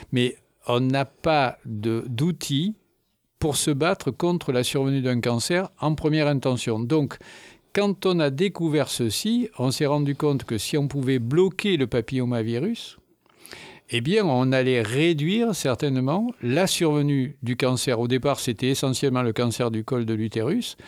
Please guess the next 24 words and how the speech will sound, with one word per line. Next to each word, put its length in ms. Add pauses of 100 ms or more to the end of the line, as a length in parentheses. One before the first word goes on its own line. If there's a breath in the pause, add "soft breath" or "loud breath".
(380 loud breath)
de 100
façon 340
importante. 680 (180)
Et 140
ça, 500 (180)
euh, 480
ce 220
domaine-là 680
a 140
été 240
développé 720 (480 loud breath)
beaucoup 380
plus 180
vite, 400
euh, 580
par 240
les 120
pays 280
anglo-saxons, 720 (420 soft breath)
que 120
ce 180
soit 300
États-Unis, 680
Australie, 640